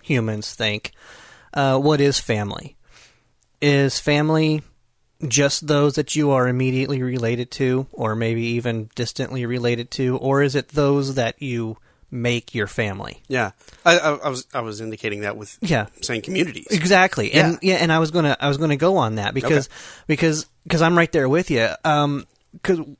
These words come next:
Speaker 1: we have, we have witnessed firsthand uh, a few years ago, four years ago, right here in this town in which we live, there was a major, major tornado. Um, just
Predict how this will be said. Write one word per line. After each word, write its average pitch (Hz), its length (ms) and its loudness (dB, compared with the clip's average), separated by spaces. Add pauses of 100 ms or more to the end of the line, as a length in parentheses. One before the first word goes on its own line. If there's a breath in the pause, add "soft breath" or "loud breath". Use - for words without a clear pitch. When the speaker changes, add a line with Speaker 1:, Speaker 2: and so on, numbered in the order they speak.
(640)
Speaker 1:
we 208 340 4
have, 175 580 2
we 175 140 4
have 151 160 2
witnessed 123 420 -2
firsthand 107 640 -4 (540 loud breath)
uh, 113 320 4
a 143 40 -10
few 143 200 0
years 131 300 2
ago, 117 220 0 (120)
four 143 260 2
years 139 300 2
ago, 113 240 0
right 131 260 2
here 135 180 0
in 123 100 -2
this 123 160 -2
town 107 420 -4 (100)
in 120 140 -2
which 123 180 -2
we 156 140 2
live, 104 320 -2 (520 loud breath)
there 175 320 4
was 160 200 6
a 139 180 4
major, 143 1080 2
major 123 960 0 (220)
tornado. 107 640 -2 (1080 soft breath)
Um, 110 380 0
just 135 300 -2